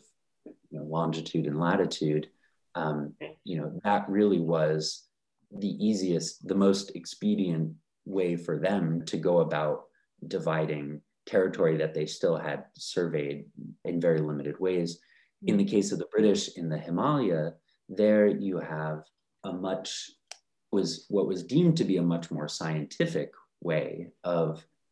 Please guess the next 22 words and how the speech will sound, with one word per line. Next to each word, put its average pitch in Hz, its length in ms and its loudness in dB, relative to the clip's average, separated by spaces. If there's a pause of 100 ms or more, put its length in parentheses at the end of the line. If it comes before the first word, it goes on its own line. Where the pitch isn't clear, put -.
(140)
de-, 82 240 0 (180)
defining 78 720 0
a 87 60 -2
border. 78 520 0
And, 92 340 -6
and 92 220 0
this, - 500 0
you 101 100 -4
know, 78 260 -4 (240)
came 90 240 0
out 80 180 2
of 80 220 0 (640)
European 90 500 4
notions 80 500 0
of 78 320 -6 (420)
geographical 80 640 -4
sciences 101 800 2
that, 78 260 0
you 78 100 -12
know, 78 60 -4
we 82 180 0
can, 78 340 -2